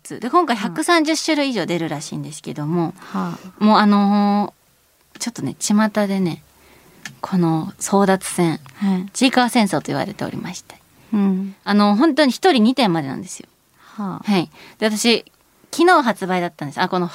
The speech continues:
Speaker 1: 収録のね、
Speaker 2: はい。
Speaker 1: い-、前に、前日。今日行ったんです。もう跡形もなかったです。
Speaker 2: うん。
Speaker 1: 本当にちょこっとステッカーが残ってたりとか、なんか、スリッパが残ってたりはしたんですけど。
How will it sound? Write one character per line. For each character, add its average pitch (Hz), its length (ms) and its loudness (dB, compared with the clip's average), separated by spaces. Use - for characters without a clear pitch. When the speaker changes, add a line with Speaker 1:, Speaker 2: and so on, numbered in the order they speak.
Speaker 1:
収 196 220 0
録 180 220 0
の 180 100 0
ね、 262 260 0
Speaker 2:
は 202 220 0
い。 180 180 -4
Speaker 1:
い-、 180 100 -8
前 185 220 2
に、 170 140 2
前 190 180 2
日。 160 340 -2
今 320 140 6
日 233 80 -2
行 - 40 -14
っ - 20 -20
た 247 180 2
ん 208 60 2
で 170 100 -2
す。 - 240 -14
も 196 220 2
う - 20 4
跡 185 220 0
形 262 280 2
も 247 120 4
な 226 160 4
か 240 140 2
っ - 100 -2
た 151 140 -6
で 143 140 -8
す。 - 200 -20
Speaker 2:
う 214 40 -2
ん。 202 40 0
Speaker 1:
本 359 180 6
当 381 80 4
に 349 160 4
ち 359 120 -4
ょ - 40 -6
こ 480 160 4
っ - 20 -14
と 320 120 -2
ス - 80 -4
テ 269 120 0
ッ 262 80 -4
カ 254 100 -2
ー 233 40 -2
が 233 100 2
残 226 240 -2
っ 208 60 -8
て 156 100 -8
た 156 120 -10
り - 100 -12
と 147 120 -14
か、 - 200 -16
な 190 120 -2
ん 160 40 -4
か、 151 160 -6
ス - 180 0
リ 220 80 4
ッ 190 40 -2
パ 165 120 -2
が 143 100 -2
残 131 220 -4
っ 151 40 -8
て - 100 -18
た - 100 -6
り - 60 -6
は 180 80 -8
し - 80 -12
た - 120 -6
ん - 60 -4
で 185 80 -10
す - 100 -12
け - 80 -20
ど。 - 60 -20